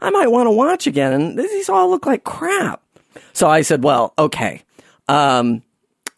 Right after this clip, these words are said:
oh, um, what I'm gonna do is I'm gonna get a projector that cost about the same amount of money, much bigger screen, and, uh, they, it actually, l-, looking at D V Ds on it is actually a really pleasant experience.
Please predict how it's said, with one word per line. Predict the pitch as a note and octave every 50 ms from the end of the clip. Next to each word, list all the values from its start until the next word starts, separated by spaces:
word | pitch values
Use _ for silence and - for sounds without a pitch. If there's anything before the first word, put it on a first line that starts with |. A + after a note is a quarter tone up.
| _ _ _ _ _ _ _ - -
oh, | A#2 B2+ - _ _ -
um, | D3 E3 B3 -
what | E3+ D#3 D3 G3+
I'm | G3+
gonna | G#3 G#3 G3
do | D#3 F3 E3
is | E3+ D3
I'm | E3 D#3
gonna | D#3 D3+ D3+ D3 -
get | C3+ - D#3+ D3+ A#2+
a |
projector | - - D3+ B2+ G#2+ - - D3+ B2 A#2 - _ - - - - - D3+ _ _ - -
that | C#3 A2+
cost | - - F3 F3+ G3+ - -
about | G3 G3 F#3+ F3+
the | - E3+
same | - G3+ F3 F3 F3+
amount | F3+ F3+ F3 E3+ E3+ E3+
of | E3+ E3+
money, | D#3+ D3+ D3+ C#3+ C#3 C#3 C3+ C#3
much | C3+ C3+ C#3 D3 E3 F3 F#3+ - - -
bigger | G3 F#3 E3 F#3 F3+
screen, | - - - C#3+ C3+ A#2 A2+ A2+ A2+ G#2 A2 B2 _ - - - - - _ _ -
and, | D3+ E3 E3 E3 E3 E3 E3 E3+ E3
uh, | E3+ E3 D#3+ D#3+ E3 D#3+ D#3+ E3 - _ _
they, | - F3 G#3 G#3+ -
it | G3 G#3 F#3
actually, | G3 G#3 A#3+ A#3 - - A#3 G#3+ G3+ G3 F#3+ F#3 F3+ F3 - _ _ _ - -
l-, | D#3 D3 - _ _ _ _ _ _ _ - - F#2 G2 -
looking | - E3 D#3 - - - - G3+ F#3+
at | F3 - C#3
D | D3+ F3 F#3
V | F3+ D3+
Ds | B2+ E3 F#3 F#3+ E3+ F#3
on | C3 B2 B2+
it | C#3
is | E3+ F3+
actually | A3+ G#3+ A#3+ E4+ G4+ - - F#3+
a | D#3 D#3+
really | D#3+ F#3+ A#3 B3+ G3 F3+
pleasant | - - - F#3 F#3+ D3+ D#3 D3 C#3
experience. | B2+ - - F#4 G4 F#4+ E4 A#3 - E2 - -